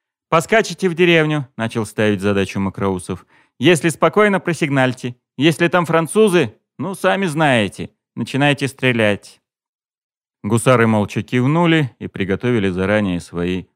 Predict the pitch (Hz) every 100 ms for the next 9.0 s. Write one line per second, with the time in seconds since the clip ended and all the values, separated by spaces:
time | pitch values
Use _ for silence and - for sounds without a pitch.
0 | - 92 - 104 101 - 80 76 73 -
1 | _ _ _ _ _ _ _ _ _ -
2 | - 185 156 127 117 113 123 98 98 92
3 | 98 95 92 101 98 - 95 95 92 90
4 | - 87 95 - 90 85 - - 80 82
5 | 85 82 - 90 82 78 - _ _ _
6 | _ _ - 123 131 127 110 104 101 98
7 | 90 107 156 151 _ - - 90 90 98
8 | 98 90 - 92 85 98 92 - - -